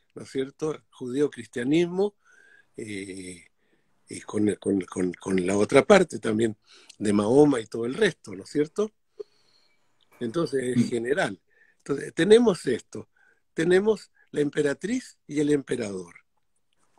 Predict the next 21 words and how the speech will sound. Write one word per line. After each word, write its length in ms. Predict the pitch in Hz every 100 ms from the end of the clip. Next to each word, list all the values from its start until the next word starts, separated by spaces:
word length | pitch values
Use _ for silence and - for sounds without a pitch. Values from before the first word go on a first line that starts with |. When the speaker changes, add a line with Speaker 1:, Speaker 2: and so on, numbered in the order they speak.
| _ _ _ _ _ _ _ _ _ _ _ _ _ _ _ -
Speaker 1:
Habría 320 | 156 214 202
que 260 | 170 143 127
vigilar 420 | 135 - 147 165
el 120 | 135
cetro, 540 | - - 214 - 104 - _ _
el 160 | 123 117
cetro 600 | - 175 165 - 170 - _ - _ -
de 160 | 147
ambos. 540 | 127 107 95 92 - _ _ _ _ - - _ _ -
El 140 | 139
emperador 680 | 160 147 160 156 165 214 262 _ _ _ _
tiene 280 | 170 170 160
el 80 |
ce-, 380 | - - 139 117 _
tiene 260 | 156 156
el 100 | 135
cetro, 320 | - 180 175 160
está 200 | - 147
en 100 | 147
el 120 | 151
aire, 420 | 208 226 233